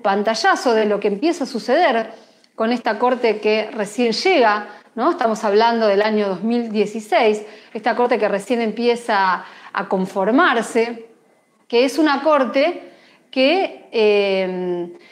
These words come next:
que, que, bueno, que empieza a virar de, a virar respecto de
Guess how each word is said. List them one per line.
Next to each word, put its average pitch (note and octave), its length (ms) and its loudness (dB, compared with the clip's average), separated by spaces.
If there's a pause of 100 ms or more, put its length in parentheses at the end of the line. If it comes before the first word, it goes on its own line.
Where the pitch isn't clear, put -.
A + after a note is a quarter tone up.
(300)
que, - 320 -4
que, F4+ 100 -2
bueno, F#4+ 220 2
que A3+ 60 2
empieza E4 420 2
a A#3 200 2
virar D4+ 760 2
de, G3+ 480 2
a G#3+ 80 0
virar F#4 280 2
respecto F4+ 640 0
de D4+ 560 -2